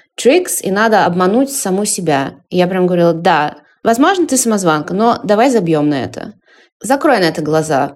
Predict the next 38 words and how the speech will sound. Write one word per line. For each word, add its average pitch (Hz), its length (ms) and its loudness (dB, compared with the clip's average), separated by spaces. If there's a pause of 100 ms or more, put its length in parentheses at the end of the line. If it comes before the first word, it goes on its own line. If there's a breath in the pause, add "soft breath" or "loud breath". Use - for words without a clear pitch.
И 190 540 -2
как 185 220 -4
бы 175 140 2
вот 175 140 -2
так 185 220 2
вот 175 140 -6
каждый 170 360 -2
раз 247 340 2
я 196 120 2
себя 180 320 0
сама 190 520 -2 (320 loud breath)
убеждала, 190 680 2
обманывала, 202 720 2
и 180 40 2
дальше 233 280 0
постепенно 226 560 0
я, 208 380 0 (240)
в - 40 0
общем, 180 500 -8 (200)
в - 40 -6
это 180 180 -4
поверила, 196 800 0 (360)
и, 196 500 -8 (100)
в - 40 -20
общем, 214 140 -4
это 233 140 2
осталось 277 400 2
как-то - 480 -4
за 190 180 -2
мной. 170 580 -2 (440 soft breath)
Мне 233 160 4
иногда 247 320 2
до 285 100 2
сих - 200 -8
пор 226 200 4
есть 175 240 2
такие 175 280 -4
отголоски, 180 1000 -2